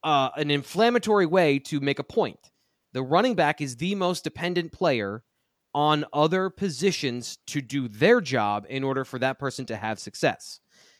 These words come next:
Because you have to have competent blocking for a running back to have a lane. The running back's job is to make one guy miss on every play. You ask Saquon Barkley, you ask Nick Singleton, you ask Ja'Juan Seider. You gotta make the unblocked guy miss.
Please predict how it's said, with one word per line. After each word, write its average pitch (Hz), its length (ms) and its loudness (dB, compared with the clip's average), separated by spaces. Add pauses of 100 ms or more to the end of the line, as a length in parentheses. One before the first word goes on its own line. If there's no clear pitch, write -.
Because 143 440 -2
you 151 160 -6
have 190 200 2
to 202 80 -2
have 160 340 0
competent 175 640 -2
blocking 127 480 -2
for 127 160 -4
a 117 40 -2
running 139 280 -2
back 120 220 -6
to 113 80 -10
have 110 200 -2
a 110 60 -2
lane. 131 500 0 (480)
The 151 140 0
running 254 240 2
back's 226 180 2
job 202 200 4
is 160 100 -4
to 165 80 -8
make 151 180 -2
one 151 160 0
guy 143 160 4
miss 131 220 -2
on 117 100 0
every 110 200 -2
play. 80 340 -6
You 135 140 -2
ask 123 200 0
Saquon 110 300 -2
Barkley, 160 380 2
you 139 80 -2
ask 123 180 -4
Nick 120 140 -8
Singleton, 143 420 -2
you 120 80 -2
ask 117 180 -2
Ja'Juan 107 400 -4
Seider. 92 260 -6 (280)
You 143 100 -10
gotta 165 140 2
make 175 160 -2
the 170 80 -4
unblocked 139 380 -2
guy 104 140 0
miss. - 460 -12